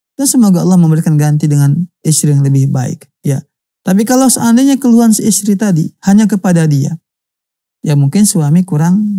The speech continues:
giat dalam belajar, giat dalam bekerja, mencari nafkah. Maka masalah ada pada suami.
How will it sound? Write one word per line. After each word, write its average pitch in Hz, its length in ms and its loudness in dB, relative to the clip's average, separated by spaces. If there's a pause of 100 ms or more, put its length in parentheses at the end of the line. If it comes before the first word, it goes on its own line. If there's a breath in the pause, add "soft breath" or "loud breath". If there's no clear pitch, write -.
giat 160 240 2
dalam 143 320 0
belajar, 139 480 -2 (160)
giat 175 320 0
dalam 151 320 0
bekerja, 143 320 -2 (160)
mencari 139 320 -2
nafkah. 151 480 -2 (640)
Maka 190 320 -2
masalah 190 480 0
ada 196 80 0
pada 202 160 0
suami. 214 480 0